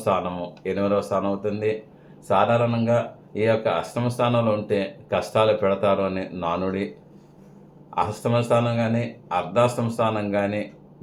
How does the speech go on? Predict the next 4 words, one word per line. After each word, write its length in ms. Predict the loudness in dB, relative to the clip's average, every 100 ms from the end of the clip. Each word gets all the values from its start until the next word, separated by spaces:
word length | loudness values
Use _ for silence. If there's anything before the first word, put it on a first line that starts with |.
| 0
ద్వాదశ 380 | 2 2 2 2
స్థానం 280 | 2 0 0 -2
కానీ, 240 | -2 -4 -8 -14 -20 -20 -20 -20 -20 -20 -20 -20 -20 -18 -4 0
జన్మస్థానం 640 | 2 2 0 2 2 2